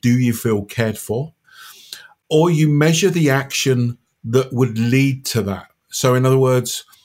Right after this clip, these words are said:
we've talked about the fact that it could be that you feel empathy w-, is an important aspect, or feeling listened to is an important aspect, or acknowledging what the customer has done, thanking them for the business, going back to your,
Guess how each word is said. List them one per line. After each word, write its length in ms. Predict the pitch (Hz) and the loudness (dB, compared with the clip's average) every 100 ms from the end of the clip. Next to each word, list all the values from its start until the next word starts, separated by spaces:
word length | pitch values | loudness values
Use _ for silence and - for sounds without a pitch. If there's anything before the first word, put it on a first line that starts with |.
| - - | -20 -6
we've 280 | 123 127 - | -2 -2 0
talked 320 | - 147 - | -2 -2 -2
about 240 | 127 123 | -2 -2
the 60 | 113 | -4
fact 380 | - 123 123 - | -2 -2 -2 -6
that 220 | 117 - | -8 -6
it 140 | 120 - | -12 -4
could 260 | 135 127 | -2 -2
be 640 | 120 117 113 113 110 110 - _ - _ - | -4 -4 -2 -2 -2 -4 -8 _ -20 _ -6
that 220 | 113 113 | -6 -4
you 380 | 117 113 113 110 | -2 -2 0 -4
feel 680 | 101 - 127 110 107 110 - | -6 -6 -2 -2 -2 -4 -4
empathy 560 | 135 131 113 - 101 98 _ | 0 0 0 -4 -4 -4 _
w-, 160 | - - | -14 -8
is 160 | 117 107 | -6 -4
an 100 | 107 | -4
important 420 | 98 107 107 101 | -4 -6 -6 -6
aspect, 440 | 98 - 98 - - | -6 -8 -12 -14 -6
or 340 | 117 110 107 98 | 0 2 0 -2
feeling 400 | - 120 117 110 | -4 -2 0 2
listened 480 | 123 131 123 110 | 0 -2 -4 -4
to 260 | 110 101 95 - - - | -4 -4 -6 -10 -20 -14
is 180 | 131 110 | -6 -4
an 80 | 107 | -2
important 440 | 101 98 113 104 104 | -4 -4 -6 -4 -6
aspect, 420 | 101 - 95 - | -6 -10 -14 -6
or 380 | 110 107 110 101 - - - - - - | -2 2 2 0 -8 -20 -20 -20 -20 -6
acknowledging 720 | 123 110 120 135 131 - 117 110 | -2 2 4 4 2 0 0 2
what 240 | 127 - | 0 -2
the 80 | 117 | -10
customer 640 | - 127 - 123 117 113 | -4 -4 -4 -4 -2 0
has 340 | 110 98 - - | 0 -2 -8 -2
done, 260 | 135 127 104 | 0 2 0
thanking 340 | 123 117 113 | -2 -2 -2
them 140 | 110 110 | -2 -2
for 100 | 110 | -2
the 80 | |
business, 400 | 107 117 110 98 | -2 -2 -4 -6
going 220 | - 104 104 | -8 -6 -6
back 160 | 113 | -6
to 100 | - | -6
your, 280 | 107 104 98 | -6 -4 -6